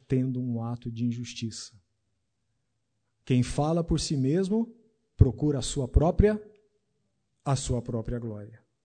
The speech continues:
O Senhor o ouviu. Voltemos a Números doze. Prosseguindo no texto. Era o varão Moisés muito manso, mais do que todos os homens que havia sobre a terra.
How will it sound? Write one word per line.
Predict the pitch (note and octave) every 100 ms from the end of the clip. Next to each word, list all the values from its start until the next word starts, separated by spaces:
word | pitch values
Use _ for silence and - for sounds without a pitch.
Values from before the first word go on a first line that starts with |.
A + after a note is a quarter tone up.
| _ _ _ _ _ _ _ _ _ _ _ _ _ _ _ _
O | F3
Senhor | F3+ A#3+ G#3 G#3+ A3
o |
ouviu. | G#3+ D#3 E3+ D3+
Voltemos | D3+ E3 F#3+ F#3 F3
a | E3
Números | F3 E3+ D3+
doze. | C3 C#3 A2 G2+ G#2 - _ _ _ - - - F3 _ _ _ _ _ _ _ _ _ C4+ A3 _ _ _ _ G3+ _ _ _ _ _ _ _ _ - - - -
Prosseguindo | C#3 D3+ F#3 D#3+ F3 F3
no | E3
texto. | D#3+ C3+ - - - _ _ _ _ _ _ _ _ _ -
Era | G#3+ C4
o | B3+
varão | G3+ G3+ G#3
Moisés | G#3+ F#3+ D3 F#3 G#3
muito | E3+ G#3 F#3
manso, | F#3+ F#3+ E3 C3+
mais | D3 G#3+ G3
do | G3+
que | F#3+
todos | - G#3+ A3
os | F3 D3
homens | F3+ G3+ F#3 F3
que | G3
havia | D3 F#3
sobre | F3 F3+ E3+
a | D3
terra. | D3 C#3 A#2 A2+